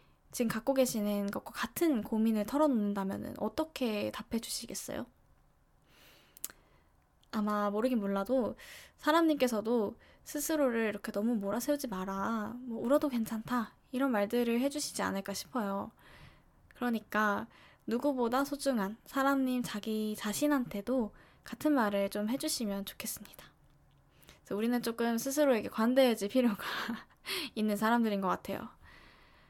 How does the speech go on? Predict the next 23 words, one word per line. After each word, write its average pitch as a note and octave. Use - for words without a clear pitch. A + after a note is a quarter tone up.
그리고, A#3
어, G#3
지금 G#3
사람님은 B3+
또 A3
자기를 B3
울게 C4
만드는 A#3
그런 A3
흉터까지도 A#3
결국 A#3+
노랫말처럼, A3+
이 G3
노랫말처럼 A#3
다 F#3+
사람님의 C#4+
별자리로 A3+
남을 G3+
테니까요. B3
본인 A3+
마음속에 A3
남은 G3+
흉터들을 D4